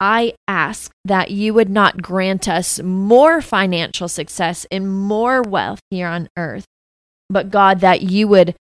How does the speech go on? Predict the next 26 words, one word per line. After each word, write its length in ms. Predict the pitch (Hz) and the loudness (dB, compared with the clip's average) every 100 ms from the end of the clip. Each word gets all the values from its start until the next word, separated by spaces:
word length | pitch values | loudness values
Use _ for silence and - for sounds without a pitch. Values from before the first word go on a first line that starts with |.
| _ | _
continue 1000 | - 208 196 - - 277 285 254 190 110 185 | -2 0 0 -2 -4 0 0 2 0 -2 -4
to 180 | - | -4
grant 500 | 196 185 196 180 196 | -4 -2 -2 0 -2
us 320 | 196 180 - 190 | -2 -4 -6 -4
your 160 | 185 | -4
favor 760 | 185 - - 190 185 - 123 - _ _ - | -4 -6 0 2 0 -4 -8 -8 _ _ -2
and 180 | 196 202 | 0 2
that 180 | 202 208 | 2 0
you 200 | 214 208 | 0 2
would 180 | 190 | 2
bless 580 | 180 196 202 214 220 - - | 2 2 4 4 2 -4 -6
us 420 | 196 175 214 - - _ - | -4 -4 -6 -10 -12 _ 0
with 320 | 196 196 - - | 2 2 0 -6
great 420 | 185 214 226 233 - | 0 4 6 4 -2
character 640 | - 214 202 185 - 127 - | -6 -2 -2 -4 -6 -6 -4
and 100 | 196 | -4
a 160 | 185 165 - | -4 -6 0
good 320 | 202 202 - | 2 2 -2
conscience, 500 | - 180 175 185 180 | -6 -6 -6 -8 -4
that 160 | 196 180 | -2 -2
you 220 | 214 240 | 0 2
would 160 | 202 165 - | 0 -2 -4
give 360 | 240 247 214 - | 2 4 2 -4
us 440 | 175 110 220 - - _ _ - | -6 -8 -8 -12 -12 _ _ -2
great 380 | 202 220 165 - | 4 4 4 -2
community 800 | 220 190 180 175 170 113 143 | -4 -2 0 -2 -4 -6 -8